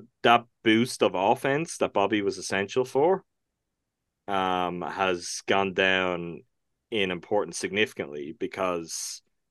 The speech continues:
you can stagger your rotation in a much more efficient way now, where Chris could take on a lot of that load.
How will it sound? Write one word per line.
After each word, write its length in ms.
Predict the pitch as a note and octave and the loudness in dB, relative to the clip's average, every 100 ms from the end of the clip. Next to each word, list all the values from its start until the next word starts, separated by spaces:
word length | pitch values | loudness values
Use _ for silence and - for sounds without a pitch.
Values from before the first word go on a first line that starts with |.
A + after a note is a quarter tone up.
| _ _ _ G#2 | _ _ _ -16
you 300 | F#2+ G2 G2 | -8 -6 -6
can 160 | G#2 | -6
stagger 460 | F2 G2 G2 F#2+ F2+ | -4 0 2 2 -2
your 160 | E2+ | -2
rotation 720 | E2+ F2 E2 F#2+ F2+ - E2+ E2 | -2 -4 -2 -2 -2 -6 -10 -10
in 100 | D#2+ | -10
a 80 | |
much 540 | D#2 E2+ F2+ F#2+ - - | -12 -10 -2 -2 -2 -6
more 160 | F2+ | -6
efficient 440 | E2+ - E2+ - D2+ | -4 -6 -6 -6 -8
way 280 | E2+ F2 D#2+ | -6 -6 -8
now, 180 | D2+ | -10
where 140 | D2 D2+ | -12 -12
Chris 360 | - G2 F2+ | -6 -4 -4
could 140 | - E2 | -6 -10
take 260 | F2 E2 | -10 -10
on 100 | E2+ | -10
a 40 | E2 | -12
lot 220 | D2+ D#2 | -12 -12
of 80 | D#2 | -10
that 220 | E2+ F2 | -8 -8
load. 280 | G1+ G1+ - | -10 -16 -18